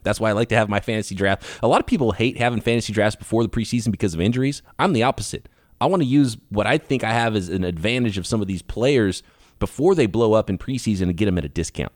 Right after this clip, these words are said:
And so I like to draft before the preseason. And, you know, if you get injuries, bad luck, you get injuries. That happens. But, uh, Travis Etienne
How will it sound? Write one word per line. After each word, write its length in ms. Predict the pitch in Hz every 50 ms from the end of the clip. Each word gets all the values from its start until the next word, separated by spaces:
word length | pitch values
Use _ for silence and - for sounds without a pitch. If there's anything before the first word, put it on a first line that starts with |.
| _ -
And 160 | 92 85 78
so 260 | - - 87 73 69 -
I 120 | 87 95
like 180 | 104 107 - -
to 60 | 82
draft 240 | 85 80 78 - -
before 260 | 69 - - 92 82
the 60 | -
preseason. 480 | - 78 71 - 78 71 73 73 71 62
And, 120 | 73 71
you 80 | 73 80
know, 160 | 80 80 82 -
if 120 | - -
you 60 | 92 101
get 100 | 131 120
injuries, 420 | 123 127 117 110 110 110 - - - _ _ _ _ _ _ _ _ _ _ _ _ _ _ _
bad 220 | 90 95 90 87
luck, 240 | 80 82 78 - -
you 60 | 85 78
get 140 | 76 78 73
injuries. 400 | 76 76 67 71 71 71 - -
That 160 | 80 76 73
happens. 380 | - 76 64 - - 53 - -
But, 240 | - 82 80 73 - - - - - -
uh, 160 | - 82 80
Travis 300 | 80 - 127 147 156 127
Etienne 560 | 139 147 139 - - 131 131 131 131 131 131